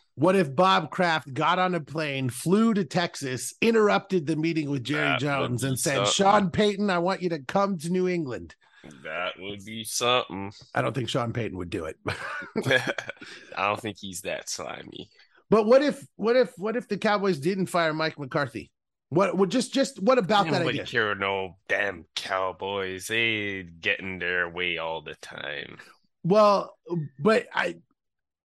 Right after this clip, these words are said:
Speaker 1: I think I might honestly endorse firing Bill Belichick for Sean Payton.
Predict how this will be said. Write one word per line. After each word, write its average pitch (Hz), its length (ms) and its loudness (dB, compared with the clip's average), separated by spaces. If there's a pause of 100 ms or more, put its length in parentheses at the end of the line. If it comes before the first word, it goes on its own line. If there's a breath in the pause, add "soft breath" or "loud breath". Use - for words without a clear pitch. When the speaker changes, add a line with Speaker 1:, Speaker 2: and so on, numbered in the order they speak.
(600)
Speaker 1:
I 190 100 2
think 202 220 -2
I 202 80 4
might 190 220 2
honestly 175 480 0
endorse 160 420 -2
firing 147 380 -2
Bill 135 180 0
Belichick 131 420 -4
for 117 120 -6
Sean 110 260 -4
Payton. 92 320 -8